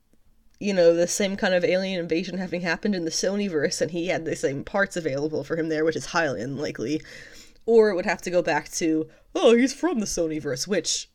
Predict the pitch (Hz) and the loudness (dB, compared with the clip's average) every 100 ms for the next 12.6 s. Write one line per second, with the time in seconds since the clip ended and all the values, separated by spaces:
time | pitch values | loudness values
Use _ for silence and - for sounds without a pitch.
0 | _ - - 170 165 185 160 175 156 - | _ -18 -6 -4 -2 0 0 0 -2 -2
1 | 151 147 143 143 - 214 175 151 - - | -2 -2 -4 -2 0 2 2 0 -4 -16
2 | - - _ _ - 160 151 156 220 220 | -20 -20 _ _ 2 2 0 -2 4 4
3 | 175 156 156 151 - - - 170 160 160 | 4 0 -2 -8 -16 -20 -18 -6 0 2
4 | 175 165 185 160 170 160 - 220 262 - | 2 -2 -8 -6 -4 -2 -2 0 0 0
5 | 208 - 175 - 151 117 80 - _ _ | -4 -2 -2 -2 -2 -4 -8 -12 _ _
6 | _ - - - - - - - _ _ | _ -20 -20 -20 -20 -20 -20 -20 _ _
7 | _ - 208 196 - 165 175 - - 147 | _ -8 -6 -4 -2 -2 0 -2 -4 -10
8 | 123 185 226 233 - 262 262 247 170 147 | -6 -2 0 0 0 0 0 0 0 0
9 | - - - - 240 359 - - - 254 | -2 -12 0 2 2 -2 -10 -12 -2 2
10 | 285 285 262 233 190 240 - - - - | 4 4 4 2 -4 -10 -12 -18 -8 -4
11 | 180 - - 233 190 185 185 165 175 180 | -2 -2 0 0 0 0 0 0 -2 -2
12 | 165 107 143 147 135 | -2 -2 -4 -4 -6